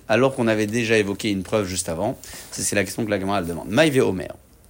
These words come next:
<clears throat> Quel est l'intérêt d'amener un second verset en référence à cet enseignement ? La Gemara répond, Hekouf, c'est Achika Amar, ainsi il faut lire, il faut étudier. Mirdé. Cependant, Ktiv, c'est marqué à propos du don de la Torah.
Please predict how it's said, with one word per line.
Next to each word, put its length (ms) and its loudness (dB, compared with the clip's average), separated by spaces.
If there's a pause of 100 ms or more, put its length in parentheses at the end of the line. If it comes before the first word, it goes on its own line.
(600)
<clears throat> 320 2
Quel 120 0
est 60 2
l'intérêt 340 2
d'amener 280 0
un 280 2 (520)
second 440 0
verset 320 4
en 140 4
référence 480 2
à 60 0
cet 200 -2
enseignement ? 460 -4 (560)
La 80 8
Gemara 220 6
répond, 240 2 (240)
Hekouf, 380 0
c'est 160 4
Achika 400 6
Amar, 360 2
ainsi 320 2
il 100 0
faut 160 2
lire, 280 6
il 80 -2
faut 140 2
étudier. 460 0 (760)
Mirdé. 420 4 (580)
Cependant, 460 -2
Ktiv, 500 4 (320)
c'est 140 -6
marqué 300 2
à 60 6
propos 260 2
du 120 0
don 140 4
de 60 4
la 80 4
Torah. 420 -2